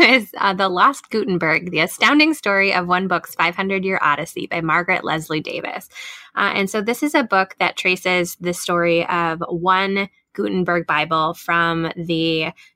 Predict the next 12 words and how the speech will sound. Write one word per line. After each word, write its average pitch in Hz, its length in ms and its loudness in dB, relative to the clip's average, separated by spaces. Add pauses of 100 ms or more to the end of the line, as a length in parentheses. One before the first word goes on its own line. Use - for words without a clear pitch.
time 185 260 -2
that 180 120 -2
it 175 60 -2
was 175 140 -6
printed 160 500 -4
until 156 760 -4 (140)
where 170 160 -4
it - 80 -4
is 160 200 -6
today. - 480 -10
So, 190 360 -2 (460)
um, 180 420 0